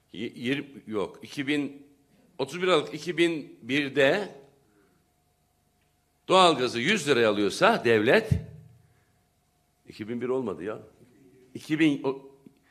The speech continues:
bir Ocak iki bin yirmi ikide, bende de hesap bilgisi yok. Bir Ocak iki bin yirmi ikide devlet doğalgazı yüz liraya alıyorsa aziz vatandaşlarım, şimdi altmış liraya alıyor. Dışarıda.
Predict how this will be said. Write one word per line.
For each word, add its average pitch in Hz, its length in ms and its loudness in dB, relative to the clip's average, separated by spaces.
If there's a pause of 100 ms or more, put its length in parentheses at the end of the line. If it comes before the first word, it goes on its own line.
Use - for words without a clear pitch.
(300)
bir 214 180 4
Ocak 131 440 4
iki 185 240 -2
bin 143 80 0
yirmi 156 340 6
ikide, 101 440 -4 (1120)
bende 95 240 -8
de 98 60 -8
hesap - 320 -14
bilgisi 76 320 -18
yok. - 220 -18 (460)
Bir 233 120 6
Ocak 135 400 6
iki 190 240 -4
bin 139 120 -2
yirmi 165 320 2
ikide 104 340 -4
devlet 156 420 4
doğalgazı 143 460 6
yüz 156 300 4
liraya 123 240 6
alıyorsa 170 440 4
aziz 160 280 0
vatandaşlarım, 87 680 -2 (520)
şimdi 160 300 -6
altmış 117 420 -6
liraya - 240 -14
alıyor. - 280 -20 (1500)
Dışarıda. - 540 -4